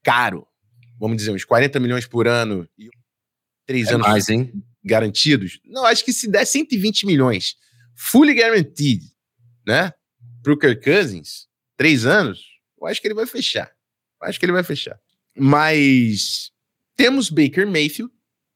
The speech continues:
Speaker 1: Eu duvido muito que o Tampa Bay Buccaneers vai deixar ele sair de lá. Eu acho que ele
Speaker 2: Eu,
Speaker 1: vai
Speaker 2: eu ia
Speaker 1: sentar
Speaker 2: te
Speaker 1: com o
Speaker 2: falar,
Speaker 1: Tampa.
Speaker 2: eu vou falar pra você, vou antecipar. Baker Mayfield vai ganhar um contrato muito parecido com o que o Geno Smith ganhou ano passado. Onde ele se provou, onde ele foi sólido.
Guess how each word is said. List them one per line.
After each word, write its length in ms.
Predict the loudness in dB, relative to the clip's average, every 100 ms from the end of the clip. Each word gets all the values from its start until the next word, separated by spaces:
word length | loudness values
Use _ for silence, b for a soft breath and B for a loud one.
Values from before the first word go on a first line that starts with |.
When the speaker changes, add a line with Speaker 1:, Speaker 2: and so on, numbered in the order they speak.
| -2
Speaker 1:
Eu 80 | 0
duvido 300 | 2 2 2
muito 260 | 2 0
que 80 | -2
o 20 |
Tampa 240 | -2 0 0
Bay 120 | 0
Buccaneers 400 | 0 0 0 0
vai 80 | -2
deixar 220 | -2 -4
ele 100 | -4
sair 160 | -6
de 80 | -6
lá. 160 | -6 -2
Eu 80 | 0
acho 100 | 2
que 60 |
ele 80 | 2
Speaker 2:
Eu, 40 |
Speaker 1:
vai 100 | 2
Speaker 2:
eu 40 | 2
ia 60 |
Speaker 1:
sentar 160 | 2 2
Speaker 2:
te 20 |
Speaker 1:
com 60 | 2
o 40 |
Speaker 2:
falar, 120 | 2
Speaker 1:
Tampa. 120 | 0 0
Speaker 2:
eu 40 |
vou 160 | -2 0
falar 200 | 0 0
pra 80 | -2
você, 260 | 0 0
vou 120 | 0
antecipar. 800 | 0 0 -2 -4 0 0 -2 -8 _ 0
Baker 420 | 2 2 0 2
Mayfield 340 | 0 0 -2
vai 180 | 0 0
ganhar 260 | 2 2 0
um 140 | 0
contrato 500 | 0 0 2 0 2
muito 380 | 4 4 4 2
parecido 440 | 2 0 0 -2
com 140 | -2 -2
o 40 |
que 80 | -2
o 40 |
Geno 160 | 0 0
Smith 300 | 0 -2 0
ganhou 220 | 0 2
ano 160 | 2 2
passado. 540 | 0 2 -2 -4 -12 _ _ _ _ _ _ _
Onde 220 | 0 2
ele 100 | 2
se 200 | -2 -4
provou, 840 | 2 4 4 2 2 4 4 0 _ -8
onde 160 | -4 -2
ele 120 | -2
foi 280 | 2 2 2
sólido. 800 | -2 -2 0 2 0 -2 -4